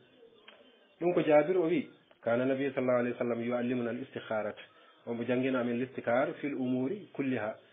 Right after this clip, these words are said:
Eh, eh, geɗe fof ka, ka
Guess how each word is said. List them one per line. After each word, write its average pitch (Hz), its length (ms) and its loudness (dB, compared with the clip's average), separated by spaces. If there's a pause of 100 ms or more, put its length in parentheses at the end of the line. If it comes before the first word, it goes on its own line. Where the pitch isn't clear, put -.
(180)
Eh, 117 480 2 (680)
eh, 117 540 -2
geɗe 156 280 0
fof 160 100 -2 (340)
ka, 147 200 -2 (1000)
ka 151 120 2